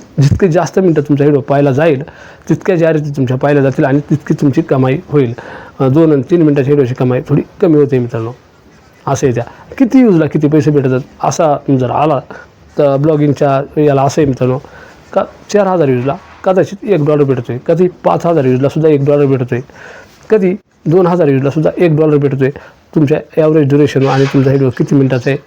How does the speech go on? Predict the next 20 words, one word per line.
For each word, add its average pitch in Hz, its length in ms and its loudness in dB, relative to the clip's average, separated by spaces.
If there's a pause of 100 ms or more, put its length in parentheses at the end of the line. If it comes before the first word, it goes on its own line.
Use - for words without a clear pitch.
(320)
याच्यावर 147 220 0
सगळा 139 280 -2 (200)
डिपेंड 139 300 0
राहत 135 180 0
आहे 117 100 -2
मित्रांनो. 113 300 -6 (1300)
अ, 143 280 0 (420)
तुमचं 175 200 4
शंभर 151 260 2
डॉलर 139 240 2 (300)
ज्या 165 120 2
टायमाला 131 300 0
होतील 139 280 -2
त्या 156 80 0
टायमाला 127 300 -2
तुमचा 123 220 -2
पेमेंट 127 360 -2
तुमच्या 131 260 0
अकाउंटमध्ये 123 640 -2
येईल. 127 320 0